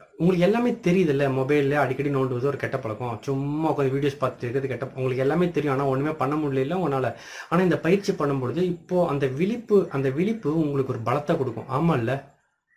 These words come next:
அப்ப நான் இதை பண்ண மாட்டேன். இப்போ, இப்போ முதல் முறையாக உங்கள் மனம் வேற என்ன ப்ரொடக்டிவா பண்ணலாம்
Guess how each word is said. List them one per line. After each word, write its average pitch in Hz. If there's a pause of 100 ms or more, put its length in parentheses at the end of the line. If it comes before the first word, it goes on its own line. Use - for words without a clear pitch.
(580)
அப்ப -
நான் 123
இதை 113
பண்ண 127
மாட்டேன். 120 (720)
இப்போ, 143 (180)
இப்போ 135
முதல் 160
முறையாக 156
உங்கள் 139
மனம் 143 (420)
வேற 131
என்ன 175
ப்ரொடக்டிவா 185
பண்ணலாம் 107